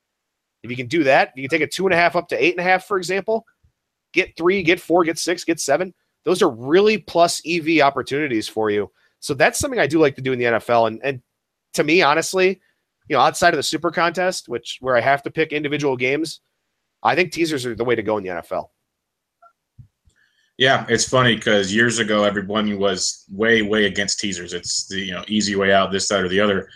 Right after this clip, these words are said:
Speaker 2: But it's so true. I have a buddy of mine that he texts me every Sunday morning at about nine thirty Pacific time, goes, "Hey, this is the four-team teaser I'm putting out." And it's like, you know, it pays out a pretty good amount.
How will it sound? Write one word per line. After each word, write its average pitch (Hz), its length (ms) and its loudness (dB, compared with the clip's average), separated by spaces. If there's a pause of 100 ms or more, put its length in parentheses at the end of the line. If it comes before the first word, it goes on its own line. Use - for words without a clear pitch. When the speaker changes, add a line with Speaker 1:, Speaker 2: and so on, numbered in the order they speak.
(380)
Speaker 2:
But 117 100 2
it's 113 100 0
so 131 140 2
true. 127 340 4
I 104 80 8
have 113 140 2
a 104 60 0
buddy 107 240 0
of 107 80 -2
mine 101 300 -2
that 95 220 -4 (300)
he 110 100 -4
texts 110 440 -2
me 107 160 -2
every 113 280 0
Sunday 120 280 0
morning 110 240 0
at 98 60 -4
about 95 260 0
nine 107 260 0
thirty 123 240 2
Pacific 117 480 -2
time, 104 220 -2
goes, 95 160 -4
"Hey, 123 260 0 (260)
this 110 160 -2
is 123 100 -4
the 120 80 -2
four-team 123 520 0
teaser 123 360 0
I'm 98 120 -2
putting 101 260 0
out." 95 300 -4
And 101 180 -4
it's 92 140 -2
like, 98 160 -2
you 104 80 -4
know, 101 140 2
it 98 120 -6
pays 101 220 0
out 101 160 2
a 95 60 -10
pretty 101 220 -4
good 98 120 0
amount. 101 360 -2